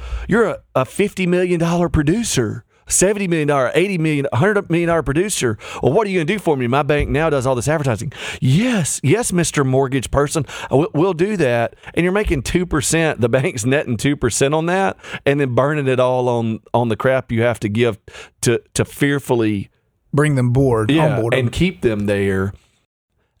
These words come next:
Speaker 1: I don't know that a lot of people are, you know, they look at us for R O I, but, like, the R O I of the business unit can sometimes be a little upside down. I mean, there's an example that we've used before that had a, a bank had a relationship,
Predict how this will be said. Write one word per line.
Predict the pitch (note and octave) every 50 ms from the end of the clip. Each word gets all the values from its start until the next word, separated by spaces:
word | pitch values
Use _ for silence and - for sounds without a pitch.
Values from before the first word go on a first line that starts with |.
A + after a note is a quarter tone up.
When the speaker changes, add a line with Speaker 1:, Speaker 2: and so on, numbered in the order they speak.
| _ -
Speaker 1:
I | E3 A3
don't | A#3+ A3
know | G3 F#3+ E3+
that | D3+ C#3
a | B2+
lot | B2+ C3 C#3 C#3+ C#3
of | A2+
people | C3+ C3+ B2 - A#2+ A2+
are, | G#2+ G#2 F#2+ - _ -
you | B2+
know, | B2+ A#2
they | A#2+ C#3
look | E3 F3+ D3 -
at | A#2+ A2+
us | D3 F#3 F#3+
for | - - B2 A2+
R | A#2 A#2 A2+ A2
O | G#2+ G#2+
I, | G#2 G2+ G2+ G2 G2+ G2+ - _ _ _ - -
but, | - C3+ C3+ -
like, | C3 A#2+ A#2 - - _ -
the | A2+ C3 - -
R | B2 C#3 C#3+
O | C#3 C#3
I | C#3 C3+
of | B2 G#2+
the | A2+ G2+
business | G2+ A#2 B2+ C3+ D3 F3 G3+ F#3+ -
unit | G#3+ B3 C#4 D#4+ D#4+ - - _ _ _ _ _ _ _ _ _ -
can | D3+ C3+
sometimes | - - G#3 C4+ C4 A3+ G3+ F#3 E3+ C#3+ B2
be | D3 D3+ D3 C#3 B2 A#2 - - -
a | A#2 A#2+
little | B2 C3+ C3+ C3 B2
upside | B2 - - - A#2+ A2 G#2 G2+ F#2+
down. | A2+ A#2+ B2 A#2+ G#2+ G2+ F#2 F#2 F#2+ - - - - - - -
I | - C#3+
mean, | C#3+ C3
there's | C#3+ D#3+ D#3 C#3+
an | C#3+ B2+
example | A#2 C3+ C#3+ C#3 B2 C3+
that | B2
we've | A#2+ B2 B2+ B2
used | B2+ B2 A2+ G2+ A#2
before | G#2+ - - D3 D3+ D#3 D3 B2+
that | A2+ A2+ - - - _ -
had | A2 G#2+ G#2+
a, | G#2 G2+ A2 - - - - -
a | - A2
bank | G#2+ C3+ C3 C3 B2 -
had | B2 A#2+
a | A2 A2
relationship, | A2 G#2+ A2 A#2 A2+ - A2+ A2 - - A2+ G#2+ G#2+ -